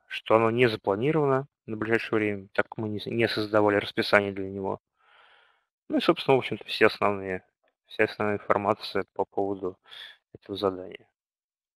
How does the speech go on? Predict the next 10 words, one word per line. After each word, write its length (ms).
Ну 200
и 200
мы, 340
недолго 420
думая, 480
просто 320
выполним 440
его 100
немедленно, 500
пусть 400